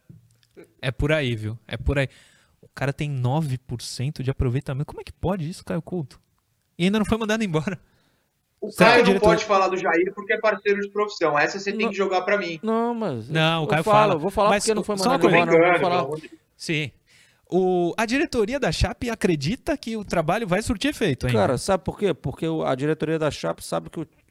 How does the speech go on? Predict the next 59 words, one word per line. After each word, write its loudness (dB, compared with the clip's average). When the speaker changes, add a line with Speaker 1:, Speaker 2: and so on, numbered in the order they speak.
Speaker 3:
que -14
o, -10
que -14
o -6
time 0
Speaker 1:
Hum. -2
Speaker 3:
é 4
pra, 2
é 2
pra 2
jogar 0
por -6
uma -4
bola, -6
cara. -14
É, -10
é, -10
aí, -2
aí, 2
pô, -4
e -2
aí 0
ele -2
olha 2
esse -8
cenário, -4
pô, -2
não -6
adianta -6
eu -12
querer -8
bot-, -8
botar -4
um -4
treinador -4
que -12
vá 0
pra 0
frente, -6
que -16
queira 6
pressionar -2
o 0
adversário, 0
que -16
meu 0
time -6
não -6
vai 0
ter -4
condição -8
de, -10
de, -10
de, -12
de -12
fazer 2
um 0
jogo -2
desse. -2